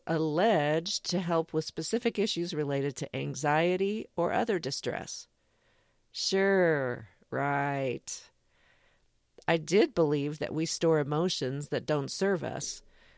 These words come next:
We store them in our bodies as energy disruptions. I did understand that limiting beliefs slip into our unconscious mind, often without our permission and even without our knowledge.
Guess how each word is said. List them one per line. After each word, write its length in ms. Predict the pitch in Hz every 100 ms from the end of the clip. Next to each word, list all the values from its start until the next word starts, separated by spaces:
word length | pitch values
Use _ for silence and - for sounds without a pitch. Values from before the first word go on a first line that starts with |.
| _
We 120 | 175
store 320 | - 208 226
them 240 | 220 202 196
in 140 | 180
our 100 | 160
bodies 600 | 127 139 160 190 131 131
as 200 | 131 147 -
energy 380 | 165 190 170 117
disruptions. 880 | 117 - 127 - 85 73 - - - _ _ _ _ _ _ _ _ _ _ -
I 140 | 160
did 580 | 143 - 208 170 147 -
understand 840 | - 151 147 - 170 202 151 139 151
that 180 | 139 -
limiting 480 | 170 185 151 139
beliefs 460 | 135 139 185 233 170
slip 440 | - 180 294 370
into 360 | 196 202 - 185
our 200 | 156 151 -
unconscious 880 | 175 185 - 190 214 226 131 -
mind, 640 | 143 143 202 175 120 117 151 _ - - - _ _
often 440 | 139 175 - 170 147
without 340 | 147 143 147
our 140 | 147 -
permission 680 | 135 151 190 - 131 135
and 220 | - 151 -
even 460 | 226 285 233 135
without 460 | 135 147 147 143 147
our 100 | 139
knowledge. 760 | 139 156 254 233 98 - -